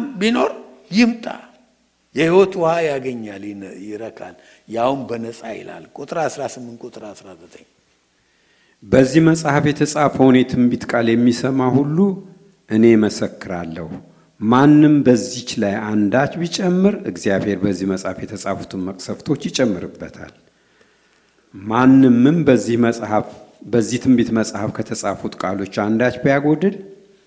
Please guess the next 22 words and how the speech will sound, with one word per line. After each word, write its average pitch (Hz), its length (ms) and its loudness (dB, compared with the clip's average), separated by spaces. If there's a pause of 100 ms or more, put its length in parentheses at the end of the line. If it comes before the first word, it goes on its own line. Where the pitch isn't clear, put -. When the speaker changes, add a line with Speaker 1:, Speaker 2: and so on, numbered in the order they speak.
(140)
Speaker 2:
በዚህ 113 440 0
መጽሐፍ 117 420 -2
ከተጻፉት - 680 -10
ከሕይወት 98 440 -6
ዛፍና 92 460 -8
ከቅድስቲቱ - 720 -16
ከተማ 98 380 -10 (460)
እግዚአብሔር 95 600 -6
እድሉን 117 500 -6 (520)
ያጎድልበታል።" 85 1160 -6 (580)
Speaker 1:
ራእይ 151 440 0
ልዩ 170 300 -4
በረከት 175 460 -4
ያለው 170 320 -4
መጽሐፍ 180 440 -12
ነው። 190 160 -12 (540)
ልዩ 120 340 -10
ቃል 175 240 -4
ኪዳን 165 400 -8
አለው፣ 175 280 -12 (880)
ፕሮሚስ 156 400 -8
አለው። 180 300 -8